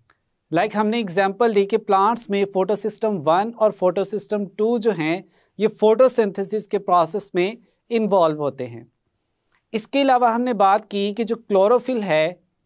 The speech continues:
वो मेजरली ब्लू और रेड लाइट को एब्जॉर्ब करता है। फिर हमने बात की लिमिटिंग फैक्टर्स की,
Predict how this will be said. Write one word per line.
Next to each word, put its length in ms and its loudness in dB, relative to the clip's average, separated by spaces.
वो 80 -2
मेजरली 800 0
ब्लू 280 4
और 340 2
रेड 220 2
लाइट 320 0
को 380 0
एब्जॉर्ब 480 0
करता 280 -2
है। 260 -12
फिर 160 2
हमने 300 0
बात 340 4
की 480 -4
लिमिटिंग 440 0
फैक्टर्स 460 -2
की, 420 -8